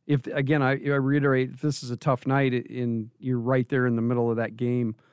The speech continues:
uh, in the fourth quarter, you gotta feel really good because that, that's a,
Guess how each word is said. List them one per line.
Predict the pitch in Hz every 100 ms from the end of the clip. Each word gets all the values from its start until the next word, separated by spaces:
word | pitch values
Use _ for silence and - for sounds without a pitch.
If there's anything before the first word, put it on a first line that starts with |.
| _ _
uh, | - 120
in | 117
the | 120
fourth | - 127 117
quarter, | - 156 131
you | 127
gotta | 139
feel | - 139
really | 127 139 127
good | 123 143 120
because | 117 131 117
that, | 127 -
that's | 127 120
a, | 127 117 113 - 104